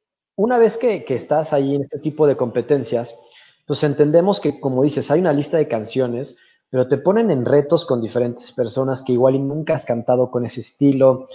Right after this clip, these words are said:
Te piden que hagas segundas, que busques, este, que busques hacer una, una, una mancuerna, eh, con canciones que probablemente, pues, nunca habías hecho una conexión de esa manera.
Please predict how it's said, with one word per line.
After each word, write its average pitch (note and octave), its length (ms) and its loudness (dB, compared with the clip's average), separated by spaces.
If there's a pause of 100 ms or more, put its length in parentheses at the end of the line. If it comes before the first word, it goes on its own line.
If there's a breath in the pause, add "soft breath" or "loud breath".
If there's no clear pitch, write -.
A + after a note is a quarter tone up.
(260 loud breath)
Te B2+ 100 0
piden D#3+ 340 4
que D3+ 100 4
hagas D3 500 0
segundas, D3 880 2
que C3+ 100 2
busques, C#3+ 480 2
este, A#2+ 560 -2 (300 loud breath)
que - 100 0
busques F3 380 2
hacer D#3 320 4
una, D#3 500 0
una, D3+ 880 -2
una D#3 200 -4
mancuerna, C#3+ 840 2 (260 soft breath)
eh, A#2+ 140 -8
con B2 200 -2
canciones D#3 500 2
que - 100 -6
probablemente, D3+ 1160 2
pues, A2+ 140 -10
nunca C#3 260 -2
habías C3 300 0
hecho C3+ 200 -4
una C3+ 200 -4
conexión A#2+ 420 -6
de A#2+ 140 -4
esa B2 160 -4
manera. C#3 380 2